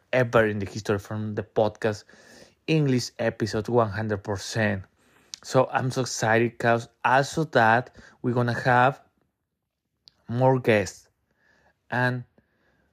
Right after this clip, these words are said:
we wanna bring it to you the opportunity for know how other people from another countries think, what they learn, what they experience, and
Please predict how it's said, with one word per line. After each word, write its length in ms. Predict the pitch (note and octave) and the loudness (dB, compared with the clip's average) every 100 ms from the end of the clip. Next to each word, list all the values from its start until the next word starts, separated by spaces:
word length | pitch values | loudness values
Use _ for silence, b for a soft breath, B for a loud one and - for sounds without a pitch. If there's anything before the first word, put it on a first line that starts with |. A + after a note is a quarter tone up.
| _ - | _ -2
we 220 | C3 C3 | -2 2
wanna 480 | C#3+ E3+ F#3 F#3 - _ _ _ _ _ _ | 2 4 2 0 -2 _ _ _ _ _ _
bring 320 | C#3+ D3 D#3 | 2 4 2
it 200 | D#3+ E3 | 0 -2
to 200 | - B2+ A2 | -6 -6 -4
you 180 | C#3 C3+ | 0 0
the 240 | B2 C3 - | 2 0 2
opportunity 600 | C3+ C#3 E3 D3+ D3 C#3 | 0 0 -2 -2 -2 -2
for 440 | C3 C3 B2+ B2+ - _ - | -4 0 2 0 -6 _ -8
know 540 | C3+ C#3 C#3 C#3+ C#3 | -2 0 2 2 0
how 500 | C3 C3+ C3+ C3+ - _ _ _ | -4 0 2 2 -2 _ _ _
other 240 | B2 B2+ C3+ | -4 -2 -2
people 600 | - C3 B2 C3 B2 A#2 _ | 0 -2 -2 -2 -4 -6 _
from 240 | - A#2+ | -8 -4
another 480 | A#2 A#2 B2 B2 B2+ _ _ - | -4 -2 -2 -4 -6 _ _ -8
countries 540 | B2 B2 A#2 B2 A#2 _ | -4 -4 -4 -6 -6 _
think, 360 | A#2+ A#2 G#2+ - b b b | -2 -2 -2 -10 b b b
what 200 | A2 A2 | -8 0
they 240 | A#2 A2+ - | 0 0 -6
learn, 460 | A#2+ A#2+ B2+ B2+ C3+ b b - | -2 2 2 2 -2 b b -10
what 240 | B2 A#2 | -8 0
they 240 | B2 B2 - | 0 0 -4
experience, 800 | A#2+ - - C3 B2+ C3 C3 - _ _ _ _ _ - | -16 -16 -2 0 2 0 -4 -10 _ _ _ _ _ -2
and 400 | B2+ C3 C3 | 2 2 -2